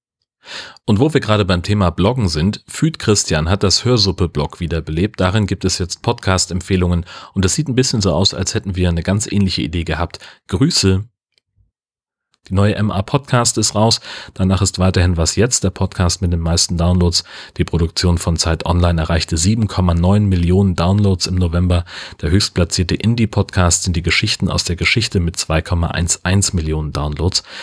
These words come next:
Gegenüber dem Oktober hat Was jetzt rund eine halbe Million Downloads zugelegt.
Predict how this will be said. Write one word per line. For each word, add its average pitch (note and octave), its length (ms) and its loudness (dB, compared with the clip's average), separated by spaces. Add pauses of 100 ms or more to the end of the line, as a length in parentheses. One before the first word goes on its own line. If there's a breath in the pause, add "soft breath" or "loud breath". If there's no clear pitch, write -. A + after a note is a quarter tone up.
(160 loud breath)
Gegenüber F2+ 600 0
dem E2+ 360 -2
Oktober B2 640 0
hat F#2+ 240 -2
Was F2 240 0
jetzt F#2+ 300 0
rund F2+ 160 0
eine D#2+ 200 -2
halbe B2 220 4
Million G#2 340 2
Downloads F#2 500 0
zugelegt. A2 440 2